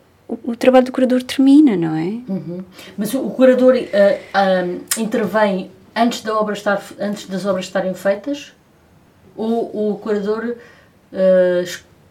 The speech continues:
Speaker 2: enfim, digamos, escolhe, tu falaste desta comparação com um editor, não é? Ah, de, de alguma forma escolhe para esta exposição, acho que faz mais sentido esta obra e esta aqui não. Ah, co-, como é que funciona essa dinâmica?
Speaker 1: Eu diria
Speaker 2: Para explicar às pessoas.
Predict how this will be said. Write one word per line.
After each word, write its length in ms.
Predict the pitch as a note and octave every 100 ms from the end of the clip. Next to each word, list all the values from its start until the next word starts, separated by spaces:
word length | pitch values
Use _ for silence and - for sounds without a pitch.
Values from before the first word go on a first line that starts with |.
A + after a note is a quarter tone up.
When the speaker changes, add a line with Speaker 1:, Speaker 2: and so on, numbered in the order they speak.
| G3
Speaker 2:
enfim, 240 | - G3
digamos, 300 | F3+ G3+ F#3+
escolhe, 360 | - - G3+ G3
tu 80 |
falaste 380 | F#3+ G3+ G3 - -
desta 320 | E3+ F#3 F#3+
comparação 480 | F#3 - F#3 F3+ F#3
com 180 | F#3 F3+
um 60 |
editor, 420 | F3+ E3+ E3+ F3+ E3+
não 120 | E3
é? 120 | F#3 - _ _ _
Ah, 260 | F#3+ F#3 F3+
de, 80 | -
de 160 | F#3+
alguma 180 | G3+ G#3
forma 220 | G3 G3 F#3+
escolhe 520 | - G#3 F#3+ F3 F3 _ _ _ -
para 120 | F#3
esta 240 | F#3+ F#3+
exposição, 1000 | F#3 - _ _ G3 G3 F#3 G#3 G#3 G#3
acho 140 | G3 F#3+
que 60 |
faz 160 | G3 F#3
mais 140 | G3
sentido 340 | - F3+ G3 F3+
esta 260 | F#3 -
obra 240 | F#3 F#3 F3
e 60 |
esta 200 | F3 -
aqui 180 | F3 F#3
não. 320 | F#3 G#3 G#3+ - _ _ _ -
Ah, 140 | F3+ F3
co-, 100 | - -
como 140 | - G3
é 60 |
que 100 | F#3+
funciona 380 | - F#3+ G3 F#3
essa 180 | F3+ F3+
dinâmica? 540 | F3 E3+ D3 D3 - - -
Speaker 1:
Eu 60 |
diria 220 | C4+ D4 D4
Speaker 2:
Para 40 |
explicar 460 | - F3+ E3+ D#3+ D#3+
às 200 | D#3 -
pessoas. 420 | - - - -